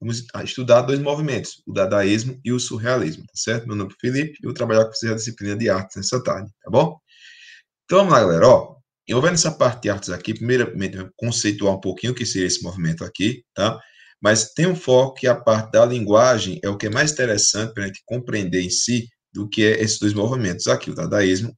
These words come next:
e o surrealismo. Mas pra poder entender melhor essa linguagem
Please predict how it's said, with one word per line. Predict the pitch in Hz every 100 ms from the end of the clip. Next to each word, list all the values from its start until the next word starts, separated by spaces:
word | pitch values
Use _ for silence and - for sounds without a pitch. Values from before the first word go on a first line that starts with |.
| -
e |
o | 107
surrealismo. | 101 95 120 98 80 - - _
Mas | 120 127
pra | - 151
poder | 156 143 110
entender | 110 113 113 98 95
melhor | 104 113 107
essa | 139 117
linguagem | 101 90 110 107 156